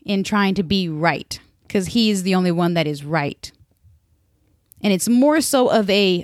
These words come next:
heart, like, first, what I'm even referring to first is a heart posture, is a position in a heart check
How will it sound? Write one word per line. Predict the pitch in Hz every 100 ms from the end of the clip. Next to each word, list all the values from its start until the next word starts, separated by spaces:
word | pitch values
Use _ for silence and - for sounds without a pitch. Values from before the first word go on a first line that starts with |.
| -
heart, | - - 240 247
like, | 190 -
first, | - 254 -
what | -
I'm | 202 254
even | 240 240
referring | 233 247 262 254
to | 240
first | - 226 285 -
is | 226 196
a | 180
heart | - 254 -
posture, | - 233 233 - 277 277 _ _ _ _ _ -
is | 208
a | 202
position | 196 185 240 - 262
in | 214
a | 170
heart | 196 262
check | - 294 285 -